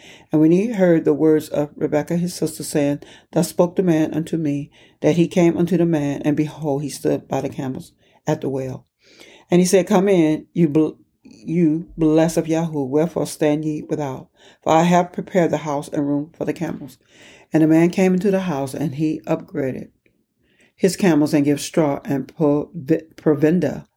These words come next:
for the camels and water to wash his feet and a man's feet. And they were with him. And there was set meat before him to eat, but he said, "I will not eat until I have told my errand." And he said, "Speak on." And he said, I am Abraham's servant,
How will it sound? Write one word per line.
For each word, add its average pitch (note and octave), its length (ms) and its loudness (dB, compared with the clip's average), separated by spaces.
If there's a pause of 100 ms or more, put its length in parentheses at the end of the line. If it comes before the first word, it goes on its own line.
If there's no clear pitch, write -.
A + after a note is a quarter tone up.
for D3+ 140 0
the D3+ 80 4
camels C#3 420 -2
and D3 200 0
water C#3+ 240 2
to D#3 240 -2 (320)
wash D3+ 220 0
his E3+ 120 -6
feet - 380 -8 (400)
and D3 180 4
a D3 40 2
man's D3+ 460 0 (220)
feet. - 320 -6 (540)
And D3+ 160 4
they D#3 100 6
were D#3+ 180 0
with E3+ 200 -2
him. C3+ 340 -8 (840)
And D#3+ 140 4
there E3 160 4
was F3+ 180 0
set - 320 -2
meat D#3+ 240 2
before G3 280 0
him F3 180 4
to E3 120 -4
eat, D3 320 -4
but D3 140 -2
he D#3 100 2
said, D3+ 280 0
"I C3+ 40 0
will C3+ 160 -2
not C#3+ 240 -4
eat D3 160 -6
until C#3 320 -6
I C#3 80 -6
have C3 220 -6
told C#3+ 440 -8
my C#3+ 120 -6
errand." C3 400 -10 (440)
And D3+ 120 4
he D#3+ 60 6
said, E3 240 2
"Speak F3+ 300 -2
on." C3+ 220 -2
And C#3+ 100 2
he D3+ 100 2
said, D3+ 240 2
I C#3+ 160 -2
am C#3+ 120 0
Abraham's E3+ 540 0
servant, C3+ 420 -8